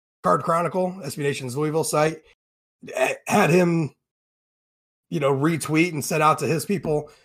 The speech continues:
some of the best places to eat are Louisville. So this year, uh, something I'm adding on to our little thing there is, if you guys are traveling these games, uh, and, and some of you from around these areas, so please let me know. But,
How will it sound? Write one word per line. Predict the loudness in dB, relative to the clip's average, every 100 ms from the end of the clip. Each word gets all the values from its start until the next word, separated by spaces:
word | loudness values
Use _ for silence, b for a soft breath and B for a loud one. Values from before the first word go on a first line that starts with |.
| _ -10
some | -2
of | -2
the |
best | 0 0 0
places | -2 -2 -2
to |
eat | 0
are | 2 2
Louisville. | 2 2 2 2
So | 2 0 -2 B _ _
this | 2 6
year, | 6 6 4
uh, | 4 4 2 -4 -6
something | -2 -2
I'm | -2
adding | 0 0 2 2
on | 2 0
to | -2
our | 0
little | 0 0
thing | -4 -4
there | -2 0
is, | -2 -4 _ _ _ _ _ _ _ -20 _
if | -2
you | 2
guys | 2
are | 2
traveling | 4 4 4 2
these | 2
games, | 2 4 2 0 -8 -12 _ _ -10
uh, | -2 0 0
and, | -4 -6
and | -4 2
some | 4 6
of |
you | 6
from | 4 2
around | 4 4
these | 2 -2
areas, | -2 -2 -4
so | -6 0
please | 0 2
let | -2 -2
me | 0
know. | 0 -2 -4 _ _ _ _
But, | -2